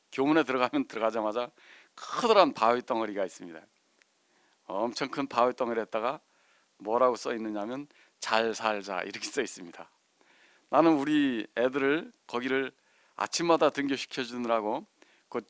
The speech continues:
교문 앞에다가 애들을 하차시켜주고 학교를 바라보면 그 "잘 살자"라는 그 엄청나게 큰 바위돌이 나를 쳐다보고 비웃고 있었습니다. 나는 늘 그 "잘 살자"라는 그 돌덩이 앞에서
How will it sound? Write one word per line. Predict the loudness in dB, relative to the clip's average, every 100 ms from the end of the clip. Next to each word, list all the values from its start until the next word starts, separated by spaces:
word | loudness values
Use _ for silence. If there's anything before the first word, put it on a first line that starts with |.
| -8
교문 | -2 2 4
앞에다가 | 2 2 2 4 4
애들을 | 4 -2 -2 -4
하차시켜주고 | -8 -6 -8 -8 -8 -6 -8 -8 _ -20 _ _
학교를 | -10 2 4
바라보면 | 8 8 6 4 4 2 -2 _ -20 -20 _
그 | -4 -2
"잘 | 2 2 6
살자"라는 | 6 6 4 2 0 -4
그 | -4 -4 -4 -4
엄청나게 | -6 -2 2 2
큰 | 2 -4
바위돌이 | 0 2 2 -4 -6
나를 | 0 0 0
쳐다보고 | -4 -4 -2 -4 -8 -10 _ -20 _ -8
비웃고 | -4 -4 -4
있었습니다. | -8 -8 -12 -14 -16 -20 _ _ _ _ _ _ _ _ 0
나는 | 2 4
늘 | 6 6 6
그 | 4 2 0 -6 _ _
"잘 | -6 -4
살자"라는 | 2 2 2 0 -2 -6
그 | -8
돌덩이 | -6 -4 -2 -2
앞에서 | -4 -6 -10